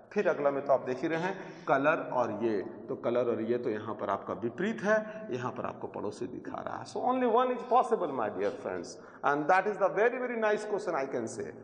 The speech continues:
अच्छी तरह से समझ लीजिए, कहीं कोई दिक्कत है तो एकदम मेरे personal WhatsApp पे आप comment कर दीजिएगा,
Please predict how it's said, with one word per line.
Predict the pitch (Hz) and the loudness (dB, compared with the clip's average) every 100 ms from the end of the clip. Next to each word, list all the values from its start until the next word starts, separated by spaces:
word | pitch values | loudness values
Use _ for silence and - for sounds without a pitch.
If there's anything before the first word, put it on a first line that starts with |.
| - - 147 | -18 -2 0
अच्छी | 151 226 | 0 0
तरह | 226 220 | 0 2
से | 208 | 2
समझ | - 196 196 | 2 2 2
लीजिए, | 196 175 214 214 - - - | 0 4 4 4 -2 -6 0
कहीं | 180 208 | 2 2
कोई | 220 226 | 2 2
दिक्कत | 196 - 214 196 | 2 -2 0 0
है | |
तो | 190 | 0
एकदम | 196 185 | 2 2
मेरे | 180 185 | 2 4
personal | 180 165 175 | 4 2 2
WhatsApp | 165 160 190 - | 4 4 0 0
पे | 143 | 0
आप | 139 - | 0 -2
comment | 135 143 135 | 0 0 2
कर | 151 | 2
दीजिएगा, | 135 143 143 | 2 -2 2